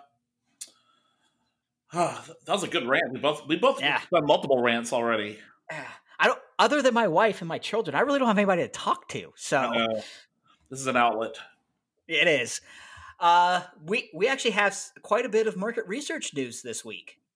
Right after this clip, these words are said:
Speaker 1: Yes, exciting
Speaker 2: Sh-
Speaker 1: stuff.
Speaker 2: Yeah, should we touch on the elephant in the room first?
Speaker 1: What's that?
Speaker 2: Uh, Schlesinger Group continues their purchasing
Speaker 1: Ah.
Speaker 2: spree and buys twenty twenty Research.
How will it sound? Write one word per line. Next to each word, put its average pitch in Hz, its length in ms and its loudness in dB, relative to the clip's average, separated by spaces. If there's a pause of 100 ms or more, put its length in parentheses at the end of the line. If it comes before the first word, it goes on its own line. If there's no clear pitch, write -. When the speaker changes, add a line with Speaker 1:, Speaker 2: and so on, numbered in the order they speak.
(120)
Speaker 1:
Yes, 127 640 0
exciting 123 480 0
Speaker 2:
Sh- - 140 -6
Speaker 1:
stuff. 110 480 0 (280)
Speaker 2:
Yeah, 156 280 -2
should 156 320 -4
we 185 340 -4 (180)
touch 208 320 0
on 180 140 0
the 180 100 -4
elephant 214 420 2
in 135 60 -4
the 131 80 -6
room 113 260 -8
first? - 580 -4 (200)
Speaker 1:
What's 175 160 -8
that? 151 320 2 (920)
Speaker 2:
Uh, 156 300 4
Schlesinger 190 640 2
Group 165 300 -6
continues 175 840 -2 (400)
their 147 180 2
purchasing 220 640 0 (260)
Speaker 1:
Ah. 123 200 0
Speaker 2:
spree 151 420 0 (200)
and 165 220 0
buys 160 360 4
twenty 196 320 -2
twenty 208 300 -2
Research. 190 720 -4